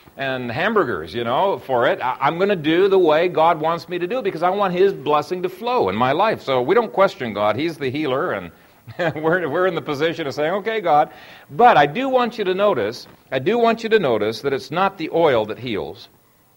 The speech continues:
It's not the confession. It's not the laying on of hands. It's the prayer of faith. Faith lays claim to something from God's throne. And so he says, "The prayer of faith will save the sick." And the word save <clears throat> can be translated as heal as well.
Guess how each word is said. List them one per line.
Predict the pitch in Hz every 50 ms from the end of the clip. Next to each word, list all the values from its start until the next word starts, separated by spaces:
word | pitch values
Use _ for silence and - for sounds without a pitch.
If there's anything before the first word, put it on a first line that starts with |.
| _ _ _ _ _ -
It's | - - - 156
not | 156 156 135
the | 156
confession. | 135 - 151 123 127 113 95 85 - 101 92 98
It's | - - -
not | 139 151 151 - -
the | 135
laying | 123 127 131 131 127 117 113
on | 107 104
of | 98 -
hands. | - 147 139 110 90 87 85 98
It's | 101 - -
the | 104
prayer | - - - 139 127 113
of | 98 -
faith. | - 143 143 113 82 - - _ _ _ _ _ _ _ _ _
Faith | _ 180 190 196 190 190 196 - - -
lays | 123 127 143 151 147 135 -
claim | - - 196 190 170 123 107 98 98
to | 107 104
something | - 143 - - 131 123
from | 117 - 123 110
God's | 95 117 113 110 101 -
throne. | - - 165 175 147 113 82 - - - - - - - - - - - - - - - - - - _ _
And | 147 147 -
so | 175 175
he | 160 151
says, | 170 170 151 120
"The | 120 131
prayer | - - - 196 202 202 202 196
of | - 147 -
faith | - - 202 196 180 135 117 113 -
will | 120 120
save | - - - 143 139 139 120 104
the | 113 107
sick." | - - 151 135 110 90 - - - - - -
And | - 98 98 95 98
the | 95 -
word | 113 120 127 120 107
save | - - - 127 127 127 131 120 107 - - - 143 151
<clears throat> | 131 117 104 -
can | 127 117
be | 117 117
translated | - 127 123 117 113 - - 117 110 113 110 101
as | 98 87
heal | - 123 120 110 101 90 90
as | 87 85 90
well. | 101 104 98 90 76 -